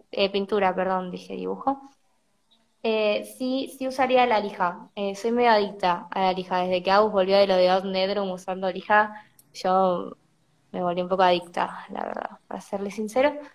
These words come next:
Em, pero bueno, seguramente lijaría en la sombra, desarmaría mucho más este lado. Ahora está muy brilloso igual, porque tiene bastante carga.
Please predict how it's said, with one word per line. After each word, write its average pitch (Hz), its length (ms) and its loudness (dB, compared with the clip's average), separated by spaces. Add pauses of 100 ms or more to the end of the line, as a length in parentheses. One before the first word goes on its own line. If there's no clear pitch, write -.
(460)
Em, 220 880 0 (600)
pero 254 140 4
bueno, 262 180 6
seguramente 262 400 4
lijaría 233 420 2
en 233 80 4
la 208 140 0
sombra, 262 580 0
desarmaría 214 560 -4
mucho 214 320 -8
más 208 240 -4
este 208 240 -8
lado. 226 440 6
Ahora 214 200 2
está 220 180 -2
muy 220 200 -6
brilloso 233 520 -6
igual, 220 600 -2 (160)
porque 208 220 -16
tiene 226 180 -8
bastante 226 420 -8
carga. 311 400 2